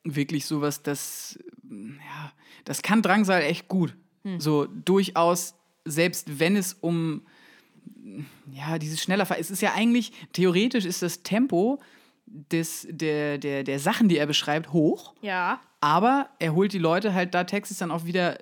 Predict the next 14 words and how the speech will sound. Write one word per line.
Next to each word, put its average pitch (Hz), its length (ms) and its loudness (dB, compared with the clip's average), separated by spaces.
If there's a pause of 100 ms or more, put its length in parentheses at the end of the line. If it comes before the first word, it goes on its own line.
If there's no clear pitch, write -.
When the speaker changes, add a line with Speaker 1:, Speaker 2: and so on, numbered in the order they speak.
Speaker 1:
runter 214 720 2
und 170 160 -2
bringt 185 240 -2
eben 185 320 -2 (100)
immer 240 320 4
diese 185 200 2
Prise 170 340 -4
Melancholie 147 520 -2
mit 147 200 -8
rein. - 220 -6 (960)
Speaker 2:
Hast 180 160 -4
du 175 80 -4
recht. 139 220 -8 (300)
Speaker 1:
Ja. - 180 -6